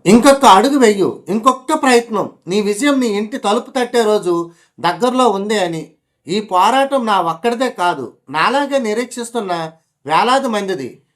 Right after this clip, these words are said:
మన కష్టం వృధా పోదు. ఈ చీకటి తర్వాత ఖచ్చితంగా వెలుగు వస్తుంది.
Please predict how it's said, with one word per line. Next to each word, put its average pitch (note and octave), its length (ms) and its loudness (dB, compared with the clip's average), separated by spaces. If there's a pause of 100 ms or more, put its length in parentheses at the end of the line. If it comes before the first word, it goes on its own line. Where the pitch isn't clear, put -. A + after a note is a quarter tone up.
(140)
మన A3 140 -2
కష్టం A3+ 400 -4
వృధా A3+ 300 0
పోదు. G3 520 -4 (100)
ఈ A3+ 280 -4
చీకటి A#3+ 280 -4
తర్వాత A#3 380 -4
ఖచ్చితంగా A#3 580 -8
వెలుగు G3+ 300 -6
వస్తుంది. F3+ 600 -10